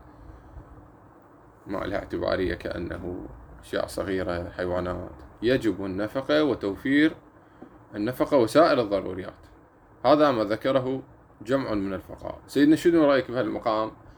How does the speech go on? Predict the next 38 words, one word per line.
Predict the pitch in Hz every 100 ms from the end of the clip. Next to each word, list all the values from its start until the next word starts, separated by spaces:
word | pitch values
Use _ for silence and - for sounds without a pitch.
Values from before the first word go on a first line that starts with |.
| - 92
قال: | 95 95
"ولكن | 95 98 95 - 113 95
هذا | 95 101 90 92
لا | 101 107
يخلو | - 104
عن | 101
إشكال"، | - - - -
فيه | 120 -
إشكال، | - - - - - - - - - - - - - - - - - - - - - -
في | 110
إشكال | 104 127 117
توقف، | 113 113 104 85 - - 107
ما | 110 117
أقدر | 110 113 113
أقول | 101 104 113
بالوجوب | 101 107 101 104 104 113
اللي | 110 101
قالوا | 98 - 98 92
به | 90 92 87 -
مطلقًا. | 95 95 98 - 90 - _ - - -
سيدنا، | 123 131
أنت | 156 160
شو | 139
تقول؟ | 135 165 170
قال: | 175
"أنا | 160 156 139
أنطي | 135
عدة | - 143 139 147
خيارات | - 98 98 101 135 -
على | 101 98
نحو | 98 104 117
الاحتياط"، | 110 - - - 95 90 - - - - - - - - -
مو | 147 165
إلا | 156 143 131
يجب | 123 120 98
عليه | 107 107
أن | 104
يطعم، | 107 101 95